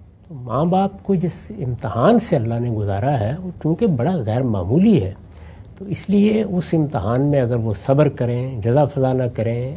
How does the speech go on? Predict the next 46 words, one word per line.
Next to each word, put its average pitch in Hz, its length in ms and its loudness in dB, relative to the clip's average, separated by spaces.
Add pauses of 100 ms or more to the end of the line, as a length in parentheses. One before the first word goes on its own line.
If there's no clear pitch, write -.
اپنے 110 280 -2
رب 131 220 -2
پر 143 120 2
بھروسہ 120 360 2
رکھیں، 123 480 0 (640)
ہمت 185 360 6
کے 139 120 2
ساتھ 113 460 0
آگے 135 320 6
بڑھیں، 127 320 4 (640)
تو 139 80 -6
یہ 143 220 2
معمولی 135 500 4
درجے 135 380 2
کا 139 240 -2
عمل 190 260 8
نہیں 120 380 6
ہے، 95 80 -10 (380)
اس 127 180 -8
کا 175 140 0
پھر 117 320 -2
عوض 175 140 4
بھی 180 120 4
جنت 160 400 2
ہے۔ - 60 -20 (800)
اور 120 100 -14
اللہ 117 200 -2
تعالیٰ 123 340 0
نے 156 140 4
آخر 123 280 2
صبر 190 440 8
ہی 233 160 12
کا 208 180 6
صلہ 160 240 2 (100)
جنت 117 320 2
رکھا 147 360 -4
ہے۔ 139 100 -6 (540)
میرا 156 260 6
تو 202 120 4
احساس 170 440 4
یہ 196 80 4
ہے 202 100 2
کہ 202 100 -2
یہ 170 160 2
صبر 196 380 6
وہ 170 280 6